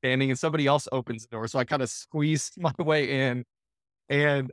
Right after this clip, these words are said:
he, I, I, I just, I say, "Hey," to Mike, 'cause Mike's in the room. He's the engineer, right? And that's the one dude that I know there. So I'm trying to be like, "Hey, I know somebody here."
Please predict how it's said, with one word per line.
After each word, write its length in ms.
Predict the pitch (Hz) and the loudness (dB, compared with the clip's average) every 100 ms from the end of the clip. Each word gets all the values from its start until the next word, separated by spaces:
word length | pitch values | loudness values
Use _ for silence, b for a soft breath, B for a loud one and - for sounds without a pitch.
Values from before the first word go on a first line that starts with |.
| - | -8
he, 480 | 139 160 156 143 - | -4 -2 0 -2 -2
I, 160 | 127 - | -4 0
I, 200 | 135 139 | 0 0
I 140 | 135 135 | 0 0
just, 300 | 135 147 - | -2 -10 -8
I 80 | - | -6
say, 200 | 143 190 | -2 0
"Hey," 180 | 160 180 | 2 2
to 80 | 151 | 2
Mike, 400 | 135 165 131 - - | 4 2 0 -6 -10
'cause 160 | 139 | -6
Mike's 300 | 139 156 147 | 0 0 0
in 100 | 143 | -6
the 80 | 131 | -4
room. 240 | 120 120 123 | 0 0 -2
He's 160 | 127 | -4
the 80 | 123 | -2
engineer, 500 | 120 120 127 160 131 | 0 -2 -2 0 0
right? 200 | 120 123 | 2 0
And 120 | 117 120 | 0 -2
that's 180 | 120 | -4
the 80 | - | -4
one 260 | 113 127 123 | 2 2 2
dude 240 | 127 127 | 0 0
that 120 | 123 | 0
I 100 | 113 | 0
know 240 | 113 131 131 | 0 0 0
there. 240 | 117 110 | -4 -6
So 120 | - 120 | -10 -12
I'm 80 | |
trying 180 | 117 131 | -4 -4
to 60 | 120 | -2
be 100 | 120 | -2
like, 180 | 117 113 | -2 2
"Hey, 140 | 139 | 2
I 100 | 117 | 4
know 180 | 120 127 | 2 0
somebody 420 | 120 123 117 113 | -2 -2 -2 0
here." 240 | 123 117 | -2 -2